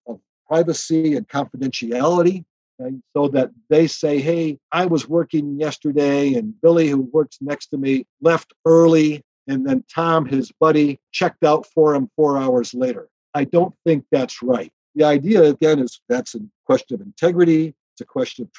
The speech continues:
transparency and accountability. In other words, encouraging everyone in the company from the top to the bottom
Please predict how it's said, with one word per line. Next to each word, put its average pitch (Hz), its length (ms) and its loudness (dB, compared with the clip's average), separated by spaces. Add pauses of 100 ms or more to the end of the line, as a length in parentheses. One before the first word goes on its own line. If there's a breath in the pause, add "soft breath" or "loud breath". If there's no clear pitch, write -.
transparency 139 720 -2
and 120 100 -4
accountability. 120 640 -4
In 107 100 -14
other 123 100 -8
words, 117 240 -8 (100)
encouraging 196 840 0 (100)
everyone 156 580 0
in 120 140 -6
the 123 160 -8
company 160 280 -4 (100)
from 127 80 -14
the 123 100 -8 (100)
top 214 300 -2
to 180 60 -14
the 175 80 -4
bottom 139 440 -2